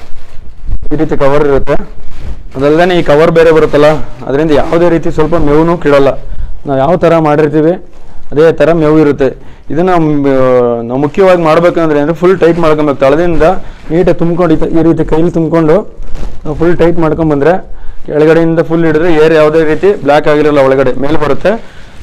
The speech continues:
ನೆಕ್ಸ್ಟ್ ನಾವು ಈ ಥರ ಕಟ್ಗಳಲ್ಲಿ ನೀಟಾಗಿ ಟೈಟ್ ಮಾಡ್ಕೊಂಡು ಕಟ್ಟಿದ್ರೆ ಒಂದು ವರ್ಷ ಬೇಕಾದ್ರೂ ಇಡ್ಬೋದು, ಯಾವುದೇ ರೀತಿ ಡ್ಯಾಮೇಜ್ ಆಗಲ್ಲ, ಯಾವ ಫಂಗಸ್ ಬರೋದಾಗ್ಲಿ ಅಥವಾ ಫಾರ್ಮ್ ಬರೋದಾಗ್ಲಿ ಆಗಲ್ಲ.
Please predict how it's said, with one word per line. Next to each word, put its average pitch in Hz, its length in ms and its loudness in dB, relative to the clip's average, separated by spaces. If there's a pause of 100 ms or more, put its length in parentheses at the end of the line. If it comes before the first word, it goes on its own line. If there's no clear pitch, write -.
(160)
ನೆಕ್ಸ್ಟ್ 185 360 0
ನಾವು 180 240 2
ಈ 180 80 2
ಥರ 160 240 0
ಕಟ್ಗಳಲ್ಲಿ 160 540 0 (360)
ನೀಟಾಗಿ 156 260 -2
ಟೈಟ್ 156 200 -2
ಮಾಡ್ಕೊಂಡು 151 320 -4
ಕಟ್ಟಿದ್ರೆ 156 440 -4 (920)
ಒಂದು 165 180 0
ವರ್ಷ 156 160 0
ಬೇಕಾದ್ರೂ 165 420 0
ಇಡ್ಬೋದು, 139 320 0 (340)
ಯಾವುದೇ 151 360 2
ರೀತಿ 143 180 -4
ಡ್ಯಾಮೇಜ್ 147 380 0
ಆಗಲ್ಲ, 143 220 2
ಯಾವ 143 120 2
ಫಂಗಸ್ 139 340 0
ಬರೋದಾಗ್ಲಿ 143 540 2
ಅಥವಾ 139 220 0
ಫಾರ್ಮ್ 135 240 -2
ಬರೋದಾಗ್ಲಿ 139 400 0
ಆಗಲ್ಲ. 127 300 0